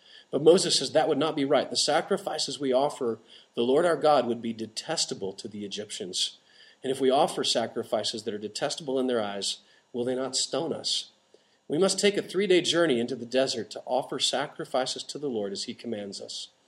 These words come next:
And Pharaoh said, "I will not let you go to offer sacrifices to the Lord in the desert. I will let you, but you must not go very far. Now pray for me." Moses answered, "As soon as I leave, I will pray to the Lord, and tomorrow the flies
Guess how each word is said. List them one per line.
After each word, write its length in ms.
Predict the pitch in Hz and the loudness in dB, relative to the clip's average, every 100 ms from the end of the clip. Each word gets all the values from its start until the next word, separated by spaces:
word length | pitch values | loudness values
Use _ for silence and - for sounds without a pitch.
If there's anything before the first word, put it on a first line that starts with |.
| _ _ - - | _ _ -20 -10
And 140 | - 131 | -6 -4
Pharaoh 280 | 165 180 190 | 4 6 6
said, 420 | - 139 101 - _ _ _ _ _ | 6 4 2 -4 _ _ _ _ _
"I 100 | - | -4
will 140 | 131 123 | 0 0
not 300 | 120 147 - | 0 -4 -2
let 160 | 156 | -2
you 140 | 151 151 | -4 -6
go 240 | 143 123 | 0 0
to 120 | 110 - | 0 -2
offer 360 | 120 131 123 | -2 -2 -6
sacrifices 960 | - - 131 139 139 131 123 131 - - | -4 -2 -2 -4 -8 -4 -4 -2 -6 -6
to 160 | - | -8
the 80 | 139 | -6
Lord 440 | 123 107 101 95 - _ _ _ _ | -2 -2 -2 -4 -14 _ _ _ _
in 80 | - | -8
the 80 | 113 | -6
desert. 460 | 110 107 101 104 - _ _ _ _ _ _ _ _ - | -2 -4 -4 -10 -14 _ _ _ _ _ _ _ _ -6
I 160 | - | -2
will 160 | 135 127 | 0 4
let 240 | 165 190 | 4 4
you, 80 | 123 | 0
but 180 | 107 - | -2 -2
you 60 | |
must 200 | 127 117 | 0 0
not 200 | - 117 | 0 -2
go 100 | 127 | -2
very 240 | 117 127 110 | -2 0 -2
far. 380 | - 131 98 98 | 2 2 2 -2
Now 240 | 101 98 _ _ - | -8 -14 _ _ -8
pray 220 | - 175 | -2 -2
for 180 | - 98 | -2 -6
me." 200 | 87 - _ _ _ _ _ _ _ - | -8 -12 _ _ _ _ _ _ _ 0
Moses 380 | 131 147 156 | 2 2 2
answered, 300 | 165 147 127 | 2 2 0
"As 160 | 107 - | -4 -4
soon 200 | - 156 | -2 0
as 100 | 175 | 4
I 100 | 180 | 4
leave, 280 | 156 123 113 | 4 0 0
I 80 | 110 | 0
will 120 | 104 | -2
pray 280 | - 147 139 | -4 -4 -2
to 100 | 151 | -2
the 60 | |
Lord, 260 | 135 117 101 | -2 -2 -2
and 100 | 101 | -6
tomorrow 360 | - 113 123 | -6 -2 -2
the 100 | 117 | -2
flies 640 | 98 - 127 127 131 - | -6 -6 -4 -2 -2 -2